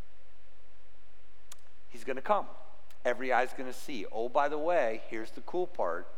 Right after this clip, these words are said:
Jesus now, in Matthew twenty-four, a-, and if you've been with us, 'cause we've been to Matthew twenty-four, we will, because Matthew twenty-four is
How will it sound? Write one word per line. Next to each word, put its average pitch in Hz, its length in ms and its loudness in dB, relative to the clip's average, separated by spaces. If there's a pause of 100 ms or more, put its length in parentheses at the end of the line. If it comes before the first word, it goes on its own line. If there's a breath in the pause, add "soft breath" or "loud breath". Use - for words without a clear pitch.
(720 loud breath)
Jesus 170 680 0
now, 71 540 -2 (640)
in 123 220 0
Matthew 127 420 0
twenty-four, 170 960 0 (1040 loud breath)
a-, 143 200 -2
and 135 240 2
if 131 160 0
you've 117 200 -2
been 156 180 2
with 170 220 2
us, 185 120 0
'cause 101 200 -2
we've 113 200 -2
been 139 180 0
to 135 60 0
Matthew 147 360 2
twenty-four, 147 560 0
we 113 180 -2
will, 127 260 2
because 120 360 -2
Matthew 165 460 0
twenty-four 185 680 0
is 117 60 -2